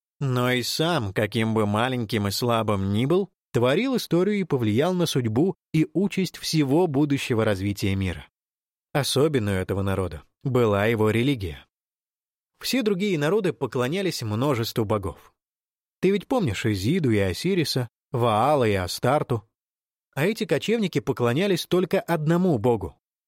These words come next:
своему богу, который, как они верили, особенно защищал и наставлял их.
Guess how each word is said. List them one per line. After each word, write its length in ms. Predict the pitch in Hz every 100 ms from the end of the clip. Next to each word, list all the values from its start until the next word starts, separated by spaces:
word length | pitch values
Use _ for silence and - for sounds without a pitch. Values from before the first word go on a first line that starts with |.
| _ -
своему 720 | - 104 104 104 104 127 165
богу, 460 | 117 104 92 80 - _ _
который, 420 | 113 101 123 117
как 200 | 110 104
они 220 | 104 98
верили, 320 | 98 147 143 117
особенно 680 | 101 - 151 185 175 156 139
защищал 720 | 151 - 135 - 151 160 151
и 40 |
наставлял 540 | 139 - 123 107 92
их. 240 | 76 -